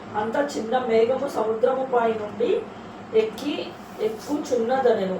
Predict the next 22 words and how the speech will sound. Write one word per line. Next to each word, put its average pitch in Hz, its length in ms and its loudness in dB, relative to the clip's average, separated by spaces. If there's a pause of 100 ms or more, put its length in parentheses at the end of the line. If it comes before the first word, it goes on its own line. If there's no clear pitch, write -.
అప్పుడు 196 340 -4
ఏలియా, 226 520 6
"నీవు 226 400 4 (480)
అహాబు 262 440 4
దగ్గరకు 233 440 6
పోయి, 220 480 6
నీవు 220 180 8
వెళ్లకుండా 233 460 4
వర్షము 240 440 2
నిన్ను 226 380 0 (500)
ఆపకుండునట్లు 226 920 4
నీ 220 300 4
రథమును 202 460 4
సిద్ధపరచుకోమని 220 1160 0
చెప్పమని 220 680 -2 (440)
వానిని 220 360 2
పంపెను." 190 520 2 (1040)
అంతలో 277 280 4
ఆకాశము 254 560 4
మేఘముతోనూ 226 800 6
గాలి 214 480 4
వానతోనూ 220 580 4